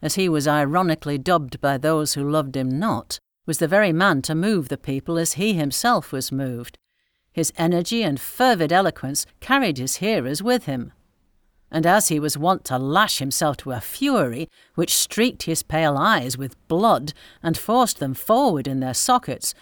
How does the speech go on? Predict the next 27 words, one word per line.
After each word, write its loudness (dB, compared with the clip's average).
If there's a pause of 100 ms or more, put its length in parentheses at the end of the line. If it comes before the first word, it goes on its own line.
(360)
no 2
wonder 2
the -6
Manchester -2
magnates -2
were -2
afraid 0
of -6
his -4
influence 0
on -2
the 0
multitude, -2 (560)
or 4
that -4
the -6
Prince -2
Regent 0
should -2
issue 0
a -6
proclamation 0 (320)
against 2
seditious 0
meetings 2
and -2
writings, -2